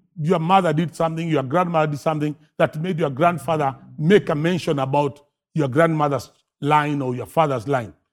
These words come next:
I come as a spiritual authority. I come as Moses to declare, may you live. May your days not be few. May God's favor rest upon you.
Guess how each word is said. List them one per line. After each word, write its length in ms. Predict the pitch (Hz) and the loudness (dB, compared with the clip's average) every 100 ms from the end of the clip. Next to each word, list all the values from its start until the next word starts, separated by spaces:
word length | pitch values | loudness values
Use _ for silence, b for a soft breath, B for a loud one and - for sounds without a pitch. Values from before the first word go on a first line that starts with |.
| _ - | _ -8
I 140 | 139 | -6
come 540 | - _ 160 175 160 - | -6 _ -2 -2 -2 -6
as 160 | 135 135 | -4 -4
a 60 | 120 | -6
spiritual 720 | - - 147 - 147 139 - _ - | -8 -4 -4 -4 -4 -4 -8 _ -6
authority. 480 | 131 165 156 170 | -2 0 0 0
I 60 | 175 | -4
come 260 | - 220 180 | -2 -2 0
as 180 | 143 | -2
Moses 500 | 143 143 147 113 92 _ _ _ _ | -4 -2 -2 -4 -12 _ _ _ _
to 80 | - | -4
declare, 520 | 139 - 135 139 107 - _ _ _ _ 160 | -2 -2 -2 -2 -4 -10 _ _ _ _ -10
may 160 | 143 139 | -2 0
you 180 | 143 | 0
live. 340 | 131 110 80 _ _ _ _ _ _ _ _ | 0 -2 -10 _ _ _ _ _ _ _ _
May 80 | 196 | 2
your 140 | 214 | 4
days 280 | 165 208 160 | 4 4 4
not 180 | 160 127 | 0 -2
be 80 | 107 | -4
few. 340 | - 107 87 - _ _ _ _ | -10 -10 -10 -12 _ _ _ _
May 100 | 160 | -4
God's 280 | 156 190 185 | 0 2 0
favor 420 | - 175 175 147 131 | -4 -4 -2 -2 0
rest 300 | 143 147 - | 2 2 0
upon 360 | 117 - 113 | -10 -6 -6
you. 100 | 95 | -6